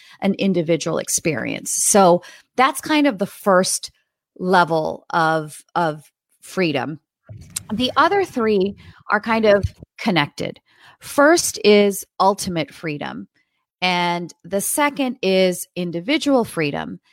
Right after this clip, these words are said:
And the third is inner freedom. So I'm gonna go through all three of those, and, and hopefully I won't lose you or <laughs> your audience, and feel free to interrupt me,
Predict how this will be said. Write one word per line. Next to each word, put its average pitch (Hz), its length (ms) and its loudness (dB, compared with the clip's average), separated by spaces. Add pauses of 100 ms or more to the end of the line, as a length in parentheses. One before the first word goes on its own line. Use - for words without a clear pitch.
(180)
And 202 180 2
the 196 80 4
third 233 640 4
is 180 420 2 (260)
inner 190 260 2
freedom. - 520 -12 (280)
So - 140 -6
I'm 196 140 -2
gonna 220 160 -6
go 208 240 4
through 185 440 2
all 180 220 6
three 165 300 -2
of 143 80 -4
those, 147 260 -8
and, 160 240 -10
and 170 100 -8
hopefully 202 460 -2
I 175 60 2
won't 175 280 0
lose 175 320 4
you 202 400 6
or 214 140 8
<laughs> - 0 -
your 208 300 6
audience, 240 640 2
and 202 160 0 (340)
feel 294 220 4
free 254 460 0
to 226 300 -2
interrupt 208 520 2
me, 185 340 -4